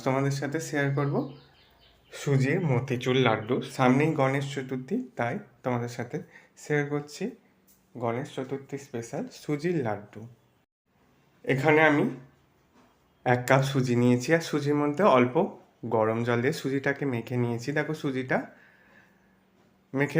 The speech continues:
রাখা দশ মিনিট পর নরম হয়ে গেছে কতটা। আবারও জল দিয়ে এটাকে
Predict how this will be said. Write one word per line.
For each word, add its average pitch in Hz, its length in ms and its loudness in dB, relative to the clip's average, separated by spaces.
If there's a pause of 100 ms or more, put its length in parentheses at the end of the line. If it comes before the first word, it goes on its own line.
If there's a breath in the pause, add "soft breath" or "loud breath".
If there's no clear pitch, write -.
রাখা 147 160 4 (120)
দশ 120 120 6 (120)
মিনিট 127 220 0 (120)
পর 127 140 6 (420)
নরম 120 360 4
হয়ে 143 200 4
গেছে 135 280 -2
কতটা। 117 340 0 (1080)
আবারও 123 360 4 (2000)
জল 120 280 4 (100)
দিয়ে 135 160 6 (920)
এটাকে 151 320 2